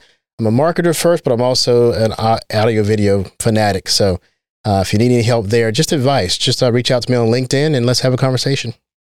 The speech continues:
That was a great conversation that Bernie Borges and I had on LinkedIn Audio. We had some very interesting feedback from people while we were on and even after on LinkedIn. And Bernie is still here with me now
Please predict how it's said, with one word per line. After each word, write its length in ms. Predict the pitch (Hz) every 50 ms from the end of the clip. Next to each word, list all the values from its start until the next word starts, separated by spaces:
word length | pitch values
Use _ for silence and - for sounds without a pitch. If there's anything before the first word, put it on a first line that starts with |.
| _ _ _
That 340 | - 139 135 175 208 214 -
was 220 | 160 165 151 -
a 60 | 147 127
great 360 | 120 120 143 165 170 165 123
conversation 800 | - - 151 139 139 131 - - 131 131 135 - - - 135
that 240 | 123 123 117 107 101
Bernie 240 | 104 123 123 123 120
Borges 420 | 110 110 117 120 110 117 110 -
and 80 | 123 110
I 100 | 107 107
had 240 | 98 110 113 110 107
on 180 | 104 101 98
LinkedIn 440 | 104 113 120 120 104 - 117 113 107 - -
Audio. 520 | 113 117 117 117 113 113 113 110 107 107 - - - - - _ -
We 100 | 175 175
had 160 | 202 226 226
some 160 | - 202 165
very 260 | 135 147 190 220 226 233
interesting 360 | 233 - 220 - - 175 151
feedback 540 | - - 208 233 214 151 135 120 110 104 -
from 180 | - 131 113
people 260 | - 156 151 151 143
while 160 | 135 131 135 139
we 60 | 135
were 160 | 127 123 - -
on 380 | - 143 156 175 190 202 190 - -
and 260 | 160 202 220 220 208
even 240 | 175 214 196 190 160
after 500 | - 160 180 196 196 175 - - 160 139
on 180 | 156 160 151
LinkedIn. 540 | 151 165 170 156 143 165 170 165 135 98 87 - - - - - -
And 260 | 135 131 131 123 127
Bernie 380 | - 185 190 220 220 214 208 180
is 80 | 156
still 160 | - - - 180
here 160 | 165 175 170
with 140 | 165 147 -
me 100 | 160 151
now 460 | 156 160 160 165 165 165 165 156